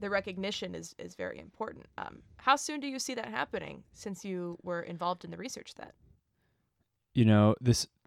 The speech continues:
Speaker 2: that, that was the, um, part of the research that I had almost no understanding of.
Speaker 1: Hmm.
Speaker 2: But according to a bunch of reports that I read, you know, I, I don't know.
Speaker 1: <laughs>
Speaker 2: Um, they're saying, you know,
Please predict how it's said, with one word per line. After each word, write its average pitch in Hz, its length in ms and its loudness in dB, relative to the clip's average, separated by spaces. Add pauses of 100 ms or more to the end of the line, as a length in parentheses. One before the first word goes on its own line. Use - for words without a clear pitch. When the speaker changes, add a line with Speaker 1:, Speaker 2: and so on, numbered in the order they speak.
Speaker 2:
that, 117 280 6
that 120 120 4
was 139 220 0
the, 107 600 2 (120)
um, 92 600 0
part 120 160 8
of 107 40 6
the 98 80 4
research 98 320 2
that 107 100 4
I 98 60 6
had 98 180 2 (140)
almost 107 340 8
no 98 200 8
understanding 98 520 2
of. 104 220 4
Speaker 1:
Hmm. 117 200 -4
Speaker 2:
But 110 260 8 (420)
according 135 480 4
to - 180 6
a 120 60 8
bunch 120 260 4
of 117 60 4
reports 110 460 0
that 107 100 2
I 104 80 4
read, 101 400 2 (560)
you 104 80 2
know, 90 160 -2
I, 90 140 -2 (100)
I 92 180 0
don't - 280 0
know. 247 140 0
Speaker 1:
<laughs> - 40 -20 (320)
Speaker 2:
Um, 101 220 6
they're 107 80 12
saying, 107 460 8
you 127 80 6
know, 98 280 6